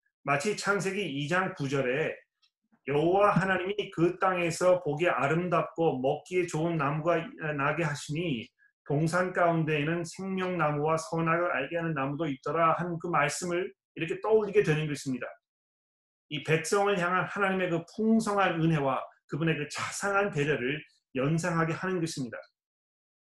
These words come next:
이처럼 이 성막에 놓여 있는 이 세 가지 물건들은요,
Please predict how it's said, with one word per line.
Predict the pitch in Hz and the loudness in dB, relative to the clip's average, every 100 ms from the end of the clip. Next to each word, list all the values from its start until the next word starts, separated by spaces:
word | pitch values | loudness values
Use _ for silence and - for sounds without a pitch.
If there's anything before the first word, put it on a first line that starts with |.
| _ _ _ _ _ _ _ _ _ _ _ _ - | _ _ _ _ _ _ _ _ _ _ _ _ -10
이처럼 | 226 247 180 147 123 | -4 0 0 0 -4
이 | 139 | -10
성막에 | - 208 240 247 240 226 | -8 -4 0 2 2 2
놓여 | 151 156 165 | 2 2 2
있는 | 147 165 175 - _ - | 2 -2 -4 -10 _ -6
이 | 135 | -4
세 | 135 - 147 160 | -4 -4 -2 2
가지 | 175 165 185 | 2 2 -2
물건들은요, | 135 127 139 143 131 131 139 113 | 0 0 0 -2 -2 -2 -4 -6